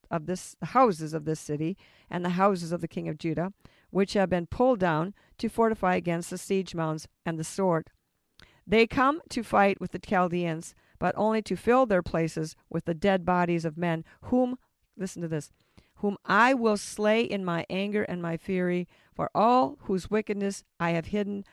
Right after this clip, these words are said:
my face from this city." All for whose wickedness I have hidden my face from this city.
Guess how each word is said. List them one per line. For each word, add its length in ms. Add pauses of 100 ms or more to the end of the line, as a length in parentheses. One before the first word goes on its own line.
(100)
my 160
face 300
from 220
this 160
city." 340 (880)
All 220
for 200
whose 200
wickedness 480
I 120
have 120
hidden 240
my 140
face 260
from 100
this 120
city. 280